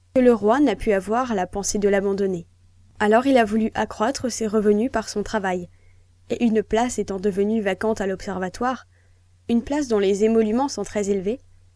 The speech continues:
il est allé la demander au gouverneur. Sirius Bickerstaff, après avoir consulté par un câblegramme l'administration supérieure de Madeleine Bay, a disposé de la place en faveur du souverain,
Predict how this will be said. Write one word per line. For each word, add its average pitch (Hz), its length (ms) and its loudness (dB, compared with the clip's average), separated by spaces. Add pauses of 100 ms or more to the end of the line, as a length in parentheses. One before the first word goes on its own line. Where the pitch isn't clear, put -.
(380)
il 220 80 2
est 208 160 2
allé 214 160 6
la 220 140 4
demander 202 400 2
au 202 80 2
gouverneur. 190 640 -4 (1300)
Sirius 208 460 2
Bickerstaff, 226 680 -2
après 208 240 -6
avoir 196 320 -4
consulté 220 480 -2
par 208 180 -2
un 190 80 -4
câblegramme 196 640 -2 (440)
l'administration 214 840 0
supérieure 202 560 0
de 190 80 -4
Madeleine 180 440 -4
Bay, 202 160 -6 (480)
a 214 120 2
disposé 247 460 0
de 233 80 4
la 202 140 4
place 202 340 -4
en 214 80 -4
faveur 190 340 -2
du 185 100 -6
souverain, 175 440 -8